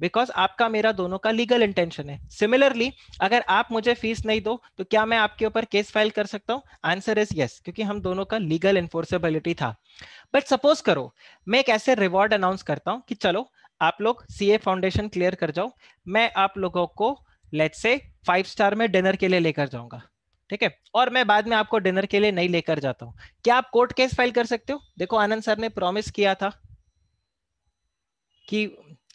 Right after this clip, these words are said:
answer is no. Why? Because this is what? This is called as the domestic agreement. This is a domestic arrangement. Guys, is this clear? Is this point clear? ये वाला पॉइंट। तो अब मुझे बताओ, मैं, मैं आप लोगों को अगर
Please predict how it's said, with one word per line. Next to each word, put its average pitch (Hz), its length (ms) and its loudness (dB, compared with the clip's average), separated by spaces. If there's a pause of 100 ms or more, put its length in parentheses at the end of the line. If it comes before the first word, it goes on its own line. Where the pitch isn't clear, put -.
answer 196 320 0
is 208 180 -2
no. 175 100 -2 (200)
Why? 175 280 2
Because 196 340 0
this 202 200 0
is 226 140 -2
what? 226 220 -2 (220)
This 185 220 -2
is 226 180 0 (100)
called 185 220 2
as 175 240 0
the 180 180 2
domestic 147 920 -2 (340)
agreement. 147 520 -2
This 151 160 -6
is 160 140 -6
a 147 160 0
domestic 143 520 -4 (320)
arrangement. 135 560 -8 (300)
Guys, 208 240 -2 (180)
is 143 140 -6
this 170 240 -4
clear? 156 220 2 (1000)
Is 160 160 -4
this 208 220 0
point 208 220 -4
clear? 220 200 0 (420)
ये 165 120 0
वाला 196 200 2
पॉइंट। 226 220 -4 (320)
तो 220 60 -2
अब - 180 2
मुझे 262 260 2
बताओ, 262 300 0 (100)
मैं, 202 300 2 (140)
मैं 226 240 0
आप 220 240 -2
लोगों 226 240 0
को 233 140 -2 (140)
अगर 208 180 0